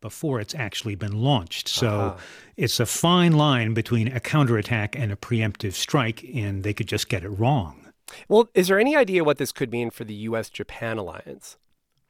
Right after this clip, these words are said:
Speaker 1: Well, for a long time, the U S has been urging Japan to shoulder more of the responsibility for its own defense. So Washington is happy with this development. China is certainly not.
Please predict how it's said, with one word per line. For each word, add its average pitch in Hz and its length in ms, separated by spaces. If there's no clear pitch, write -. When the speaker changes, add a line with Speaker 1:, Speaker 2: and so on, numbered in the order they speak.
Speaker 1:
Well, 120 240
for 127 180
a 120 60
long 165 420
time, 120 440
the 104 100
U 123 260
S 123 180
has 101 160
been 110 180
urging 117 560
Japan 123 600
to 113 120
shoulder 117 460
more 170 340
of 131 100
the 120 80
responsibility 110 840
for 104 220
its - 160
own 123 320
defense. 107 560
So 113 160
Washington 113 720
is 107 300
happy 135 420
with 143 200
this 143 160
development. 143 760
China 107 300
is 95 140
certainly 120 380
not. 104 460